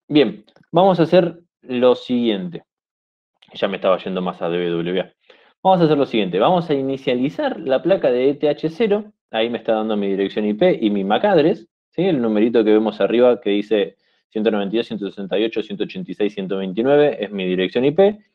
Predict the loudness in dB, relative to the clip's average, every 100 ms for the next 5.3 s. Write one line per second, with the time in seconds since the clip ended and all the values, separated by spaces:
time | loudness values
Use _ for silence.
0 | _ _ _ 0 4 6 6 6 6 6
1 | 6 6 6 6 4 4 0 0 -2 -4
2 | -4 2 2 2 -4 _ _ _ -4 -4
3 | -2 -2 0 0 0 -2 0 0 0 _
4 | _ _ _ _ _ _ -6 2 4 6
5 | 4 2